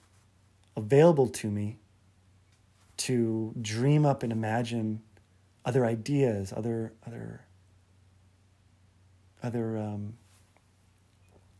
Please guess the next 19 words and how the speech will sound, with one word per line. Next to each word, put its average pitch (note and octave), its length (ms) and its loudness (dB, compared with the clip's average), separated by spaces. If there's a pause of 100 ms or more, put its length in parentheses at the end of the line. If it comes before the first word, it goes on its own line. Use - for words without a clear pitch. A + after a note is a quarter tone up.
(140)
other C3 220 2
inspirations, C3+ 1000 0 (1000)
other C3+ 140 2
paths, C3+ 580 2
other C3 160 0
journeys, C#3+ 760 -2 (580)
other D#3+ 160 0
jobs, E3+ 440 6
other C#3 160 8
business D3+ 460 2
ideas, - 680 -6 (600)
you C#3 60 -6
know, C#3 60 -2
all D3+ 120 4
these E3 140 6
other D#3 200 4
ways D#3 680 0 (1300)
to - 120 -6
just C3+ 340 0